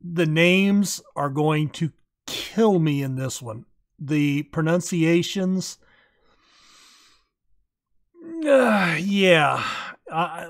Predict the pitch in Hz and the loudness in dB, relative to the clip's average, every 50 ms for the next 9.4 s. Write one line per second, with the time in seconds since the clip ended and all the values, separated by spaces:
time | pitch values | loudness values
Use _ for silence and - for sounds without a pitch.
0 | 175 175 175 185 202 240 269 302 294 277 214 220 269 262 247 233 - - - 190 | -14 -10 -6 -4 0 2 2 2 2 2 2 4 6 6 6 4 2 -2 -2 2
1 | 175 175 180 196 220 226 - 226 240 240 240 220 160 - 160 160 156 - _ - | 6 6 6 6 6 0 -2 -2 -2 -2 -2 -4 -6 -4 -2 -2 -2 -2 _ -4
2 | - 190 196 202 185 - 196 175 160 151 127 117 - 151 160 185 208 - - - | -2 -2 0 0 -2 -2 -2 -2 -2 -2 -4 -4 -2 0 0 0 -2 -4 -6 -12
3 | - - - _ _ _ - _ _ _ _ _ _ _ 156 151 151 156 156 156 | -14 -16 -20 _ _ _ -20 _ _ _ _ _ _ _ -6 -4 -2 0 0 0
4 | 156 156 156 156 151 151 147 - _ _ _ _ - 175 196 185 156 139 143 139 | 0 0 0 -2 -2 -4 -6 -10 _ _ _ _ -4 -2 0 0 0 0 -2 -2
5 | - 190 226 277 320 320 302 269 285 269 240 - - 208 185 175 185 202 220 214 | 0 2 4 4 6 8 8 8 8 6 4 2 0 0 2 4 4 2 2 0
6 | - - 247 240 233 233 226 - - - _ _ _ _ _ _ _ _ _ _ | -2 -4 -2 -2 -2 -2 -6 -10 -20 -20 _ _ _ _ _ _ _ _ _ _
7 | _ _ _ _ _ - - 160 202 254 302 294 247 220 220 214 208 185 156 - | _ _ _ _ _ -8 -2 2 4 6 6 6 6 4 4 4 2 2 0 0
8 | 214 214 208 214 190 165 151 143 139 131 139 151 160 175 190 208 208 185 175 202 | 0 0 0 0 -2 -2 -2 -4 -4 -6 -4 0 0 2 2 2 0 0 0 0
9 | 208 208 202 202 196 185 151 - | 0 0 0 -2 -4 -4 -6 -10